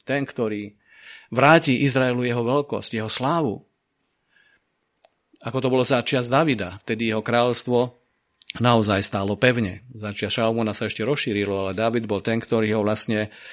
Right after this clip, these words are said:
e, tie hranice nastavil v podstate, upevnil, upevnil, e,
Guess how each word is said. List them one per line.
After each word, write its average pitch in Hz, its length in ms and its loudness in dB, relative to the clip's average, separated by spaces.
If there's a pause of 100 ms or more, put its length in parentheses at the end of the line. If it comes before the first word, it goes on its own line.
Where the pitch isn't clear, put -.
(300)
e, 113 240 -8
tie 101 160 -8
hranice 117 400 0
nastavil 135 720 0
v - 80 -20
podstate, 123 720 -6 (480)
upevnil, 131 720 4 (160)
upevnil, 107 560 -2
e, 87 40 -12